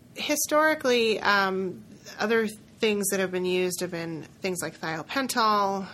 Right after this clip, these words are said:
um, etomidate, ketamine, propofol. Um,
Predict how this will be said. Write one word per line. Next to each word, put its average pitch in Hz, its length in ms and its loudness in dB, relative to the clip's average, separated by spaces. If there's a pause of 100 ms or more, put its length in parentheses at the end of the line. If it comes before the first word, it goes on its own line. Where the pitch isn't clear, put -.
(140)
um, 165 400 -4
etomidate, 214 800 2 (300)
ketamine, 202 960 0
propofol. 180 840 -2 (120)
Um, 175 420 -2